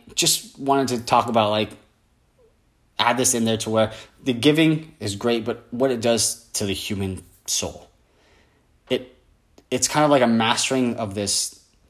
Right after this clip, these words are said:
I learned it as called the art of fulfillment. 'Cause if you have all these things, all this stuff, all this money, all this whatever, but you are not fulfilled in your life,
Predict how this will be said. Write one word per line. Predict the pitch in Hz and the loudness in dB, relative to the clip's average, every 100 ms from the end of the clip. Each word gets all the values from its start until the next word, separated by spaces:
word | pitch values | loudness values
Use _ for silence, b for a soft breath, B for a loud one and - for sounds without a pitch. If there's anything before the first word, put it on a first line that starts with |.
| _ _ _ - | _ _ _ 0
I | 120 | 2
learned | 123 131 123 | 4 2 2
it | 120 | 0
as | 110 101 | -2 -2
called | - 107 101 | 0 0 0
the | 110 - | -6 -4
art | 104 110 - | -6 -6 -12
of | 110 104 | -8 -8
fulfillment. | - - 104 - 78 78 - - B B | -8 -8 -8 -8 -12 -12 -14 -16 B B
'Cause | - | 2
if | 156 | 4
you | 196 | 6
have | 226 - - | 6 4 2
all | 127 143 151 | 6 6 6
these | 151 151 143 | 4 -2 -2
things, | - 123 101 98 | -6 -10 -12 -12
all | - 123 131 135 | -10 -8 -6 -6
this | 123 | -6
stuff, | - - 82 - | -8 -10 -12 -8
all | - 131 123 127 | -6 0 2 2
this | 120 113 | 2 -6
money, | 104 85 87 - | -8 -10 -14 -10
all | 120 123 127 | -2 0 0
this | 117 | -2
whatever, | 110 98 92 90 95 B B B B B B - | -6 -6 -8 -10 -18 B B B B B B -8
but | 127 - | -6 0
you | 165 | 0
are | |
not | 139 123 - | 2 -2 -4
fulfilled | 110 92 - 117 120 123 | -8 -8 -4 -2 0 -2
in | 104 104 | -6 -8
your | 98 | -6
life, | 90 104 117 - | -8 -10 -12 -16